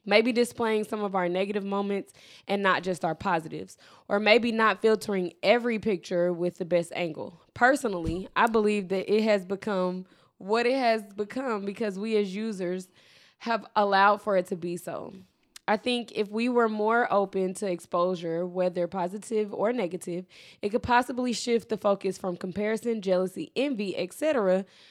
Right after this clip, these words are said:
to maybe encouragement and honesty. I hope y'all are well and look forward to hearing from you soon. Girl, thank you, Jazz.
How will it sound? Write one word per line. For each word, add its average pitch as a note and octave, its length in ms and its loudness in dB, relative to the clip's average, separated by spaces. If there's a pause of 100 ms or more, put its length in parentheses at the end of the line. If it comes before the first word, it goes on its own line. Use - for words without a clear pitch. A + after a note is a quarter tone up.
(120)
to C4+ 120 0
maybe A#3 360 2
encouragement G3 600 0
and F3 140 -6
honesty. - 600 -6
I G3+ 80 2
hope B3 220 0
y'all A#3+ 200 6
are A#3+ 100 4
well F#3 280 4
and F#3 180 -2
look F#3+ 140 -2
forward G3 320 -2
to G3 100 -4
hearing F3+ 220 -2
from F3+ 220 -6
you F3+ 80 -6
soon. E3 400 -10
Girl, C4+ 280 -12
thank C4 360 -10
you, A3+ 120 -6
Jazz. B3+ 680 -6